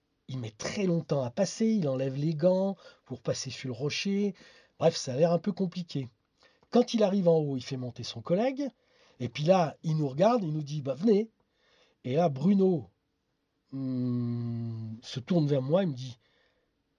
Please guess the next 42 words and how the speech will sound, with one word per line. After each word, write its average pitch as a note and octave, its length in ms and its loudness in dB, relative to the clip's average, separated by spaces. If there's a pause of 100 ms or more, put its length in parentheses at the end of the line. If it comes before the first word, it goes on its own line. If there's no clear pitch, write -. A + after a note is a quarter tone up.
(460)
il A#2+ 160 -6
est A#2 60 -6
quinze E3 260 2
heures - 120 -6
trente, E3+ 440 -2
j'ai G#2+ 180 -8
une D3 100 -4
femme D#3+ 260 0
et C3 60 -4
deux B2+ 200 -6
enfants, C#3 440 -4 (640)
on C3 80 -6
redescend. G#2+ 440 -8 (1800)
Et C#3+ 40 0
j'ai C3 120 -2
regardé, C#3 520 -2
il A#2 80 -12
faisait G#2+ 160 -10
très - 180 0
beau, D#3 280 -2 (340)
il G#2+ 40 -12
n'y A2 40 -6
avait A2+ 80 -6
pas D3 120 2
de A#2 100 -6
vent, C#3 260 -4
c'était - 200 -12
magnifique, C3+ 600 -8 (760)
mais A#2+ 140 -2
j'ai A2 120 -6
compris D3+ 400 -6 (400)
que A2 500 -6
Bruno C3 380 -4
avait A2+ 160 -4
raison, A2+ 340 -6 (280)
et A#2+ 140 -10 (220)
comme C#3+ 160 -2
c'était - 240 -6
mon C#3 120 0
compagnon B2+ 400 -6
de A#2+ 60 -10
cordée, A2 380 -8